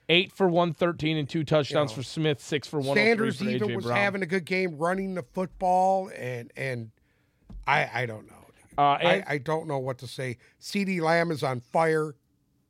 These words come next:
Speaker 1: The other thing, they were able to, to compress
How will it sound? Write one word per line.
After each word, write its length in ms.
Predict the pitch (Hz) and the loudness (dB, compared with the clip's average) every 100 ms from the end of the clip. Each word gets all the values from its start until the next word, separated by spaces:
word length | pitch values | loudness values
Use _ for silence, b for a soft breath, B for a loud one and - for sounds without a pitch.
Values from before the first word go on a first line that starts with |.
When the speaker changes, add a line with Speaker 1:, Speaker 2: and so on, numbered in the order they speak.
| - | -8
Speaker 1:
The 180 | 131 160 | -2 0
other 260 | 196 208 | 0 -2
thing, 380 | 160 131 117 127 131 | -6 -6 -8 -8 -4
they 140 | 147 | -2
were 140 | 160 - | -2 -4
able 360 | 175 190 202 | -4 -4 -6
to, 220 | - 147 135 - | -4 -6 -6 -6
to 340 | 143 131 120 _ _ _ _ _ - | -4 -2 -6 _ _ _ _ _ -10
compress 840 | 139 123 - 170 156 127 - - | -6 -6 -6 -2 -2 -2 -8 -18